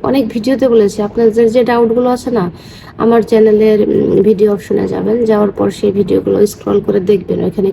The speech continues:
কি কি লেখা আছে, আপনারা কি জানতে চান। তারপরেও যদি বলেন যে, "না, আমার আরো কিছু জানার আছে", তাহলে স-, কি জানতে চান সেটা কমেন্টস করবেন। আপনার সাথে পার্সোনাল যোগাযোগ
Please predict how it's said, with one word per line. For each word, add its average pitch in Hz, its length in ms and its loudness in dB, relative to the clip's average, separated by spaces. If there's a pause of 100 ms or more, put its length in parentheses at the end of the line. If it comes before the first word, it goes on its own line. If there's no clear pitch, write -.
কি 202 80 0
কি 202 140 -6
লেখা 196 280 -2
আছে, 196 200 -6
আপনারা 196 360 -6
কি - 100 -6
জানতে 185 400 -2
চান। - 240 -6 (800)
তারপরেও 269 440 0
যদি 277 380 2
বলেন 233 500 2
যে, 226 120 0
"না, 208 180 2
আমার 202 180 0
আরো 208 180 0
কিছু 247 200 -4
জানার 254 260 -2
আছে", 247 180 -4
তাহলে 233 280 -2
স-, - 240 -14 (100)
কি 302 160 2
জানতে 285 340 0
চান 262 180 -2
সেটা - 300 -2
কমেন্টস 208 400 2
করবেন। 185 340 -2 (480)
আপনার 226 220 0
সাথে 214 220 -2
পার্সোনাল 208 500 2
যোগাযোগ 208 320 0